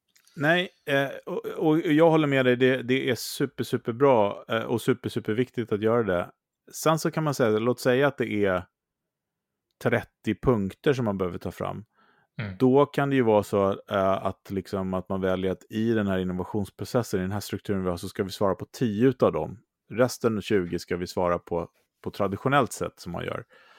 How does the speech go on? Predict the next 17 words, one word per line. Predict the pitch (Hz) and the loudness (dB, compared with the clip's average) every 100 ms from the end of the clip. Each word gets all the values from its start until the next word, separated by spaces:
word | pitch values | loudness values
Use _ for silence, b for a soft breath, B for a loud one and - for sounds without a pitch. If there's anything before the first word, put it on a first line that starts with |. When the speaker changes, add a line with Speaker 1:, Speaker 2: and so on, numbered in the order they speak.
| B | B
Speaker 2:
Mm. | 127 143 | -6 -6
Speaker 1:
Det | - | -4
vill | 98 | 0
säga | 104 101 | 2 2
i | 120 113 107 113 | 2 2 2 2
val-, | 107 104 107 | 4 4 4
i | 107 | 0
den | 113 | 2
vanliga | 113 113 104 104 | 4 4 4 4
verksamheten, | 110 104 104 123 120 117 | 2 0 -4 -4 -4 -6
så | 104 | -6
att | - | -8
säga. | 98 - _ b b b b | -10 -12 _ b b b b
Så | 113 | 0
att, | 107 _ | 0 _
ehm, | 104 104 101 98 95 - _ _ _ _ _ _ 58 | 2 4 4 2 -2 -8 _ _ _ _ _ _ -14
ehm, | 58 58 57 57 55 | -12 -10 -12 -14 -18